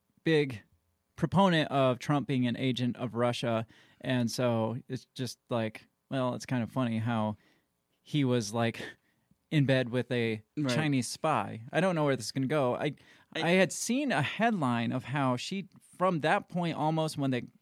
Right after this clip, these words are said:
Speaker 1: they brought it up in two thousand fifteen,
Speaker 2: Mm-hmm.
Speaker 1: she kinda disappeared from the U S
Speaker 2: Okay.
Speaker 1: off the radar. But she popped back up in November of this year.
Speaker 2: Right, I remember that, that.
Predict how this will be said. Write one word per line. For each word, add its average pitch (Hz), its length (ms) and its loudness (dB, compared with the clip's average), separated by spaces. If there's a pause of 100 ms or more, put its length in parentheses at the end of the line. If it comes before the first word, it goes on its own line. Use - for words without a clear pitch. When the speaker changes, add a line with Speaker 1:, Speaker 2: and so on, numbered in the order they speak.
(280)
Speaker 1:
they 135 160 0
brought 139 280 2
it 131 120 0
up 135 180 0
in 139 80 -4
two - 160 -14
thousand 123 240 0
fifteen, 147 540 -4 (100)
Speaker 2:
Mm-hmm. 147 160 -4
Speaker 1:
she 131 200 -4 (640)
kinda 220 240 0
disappeared 160 640 -6
from 117 260 -2
the 117 80 -4
U 120 200 0
S 123 360 0 (120)
Speaker 2:
Okay. 131 180 -8
Speaker 1:
off 139 200 4
the 120 80 -6
radar. 123 440 0 (460)
But 139 120 0
she 160 120 -4
popped 185 380 -4
back 139 280 -2
up 151 280 0 (260)
in 143 120 0
November 123 480 0
of 110 140 -4
this 127 240 -4
year. 131 180 -2
Speaker 2:
Right, 131 180 -2
I 120 60 -2
remember 135 320 -4
that, 107 200 -6
that. 98 300 -6